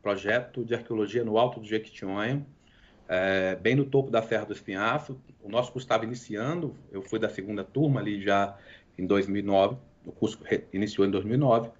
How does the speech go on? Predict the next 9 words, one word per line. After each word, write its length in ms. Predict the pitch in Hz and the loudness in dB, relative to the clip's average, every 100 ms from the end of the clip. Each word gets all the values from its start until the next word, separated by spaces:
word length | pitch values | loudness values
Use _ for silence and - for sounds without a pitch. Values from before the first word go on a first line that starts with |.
| - - - - | -20 -20 -20 -4
e 480 | 151 165 185 214 - - - - - - | 2 4 4 0 -4 -16 -20 -20 -10 2
ele 420 | 156 170 190 202 | 6 6 4 0
me 260 | 185 196 208 | -2 -4 0
convenceu 680 | 208 202 202 - 170 196 185 | 2 4 2 2 4 6 6
a 360 | 180 185 - - - - | 4 0 -6 -16 -20 -20
escolher 360 | - 180 175 | -4 0 2
as 80 | 180 | 0
disciplinas 520 | - 156 156 170 180 | -4 -10 -6 -4 -4
voltadas 640 | 151 165 147 156 147 151 | -2 -2 2 2 2 -2